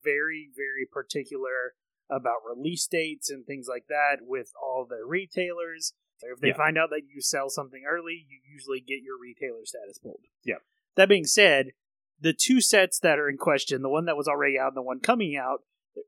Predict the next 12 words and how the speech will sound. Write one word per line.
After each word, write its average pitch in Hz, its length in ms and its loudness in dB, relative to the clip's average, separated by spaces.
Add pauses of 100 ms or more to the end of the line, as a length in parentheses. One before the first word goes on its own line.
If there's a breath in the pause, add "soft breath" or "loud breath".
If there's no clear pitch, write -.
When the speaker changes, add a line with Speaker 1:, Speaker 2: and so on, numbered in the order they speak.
(160)
Speaker 1:
is 147 140 -4
a 143 80 2
one-word 139 680 -2
difference. - 600 -4
Speaker 2:
Yeah, 131 200 8
exactly. 98 560 6
Like, 117 280 -2
it's - 220 -6
the, 90 440 -2
what 107 140 -2
is 92 100 -2
it? 92 120 -4